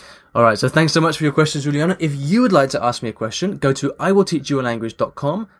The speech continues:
forward slash ask, and you can record me a voicemail there. Now, at the end of every episode, I like to leave you with a resource of some kind on the topic of the show, and I really wanna get you thinking about motivation and inspiration today.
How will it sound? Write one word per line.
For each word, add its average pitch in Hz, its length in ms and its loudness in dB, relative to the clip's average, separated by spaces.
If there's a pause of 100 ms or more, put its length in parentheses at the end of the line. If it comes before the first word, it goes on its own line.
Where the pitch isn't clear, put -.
forward 123 380 -2
slash 101 340 -8 (260)
ask, 175 480 2 (460)
and 156 400 0
you 135 180 -6
can 113 640 -4
record 117 380 -8
me 104 160 -8
a 104 80 -10
voicemail 101 680 -8
there. 101 340 -8 (280)
Now, 131 80 2
at 123 80 0
the 139 80 4
end 165 100 4
of 143 80 4
every 135 180 2
episode, 135 300 -2
I 117 60 -2
like 117 160 -2
to 110 100 -10
leave 104 240 -10
you 104 140 -12
with 101 280 -6
a 95 80 -10
resource 147 460 -2
of 131 100 -8
some 127 200 -4
kind 135 340 -6
on 113 140 -6
the 110 40 -4
topic 120 280 -4
of 104 60 -8
the 113 40 -6
show, 117 260 4
and 147 120 0
I 156 40 2
really 202 220 0
wanna 330 160 2
get 175 200 2
you 190 180 2
thinking 175 440 2
about 135 300 0
motivation 139 600 2
and 123 80 -4
inspiration 107 600 -6
today. 101 360 -8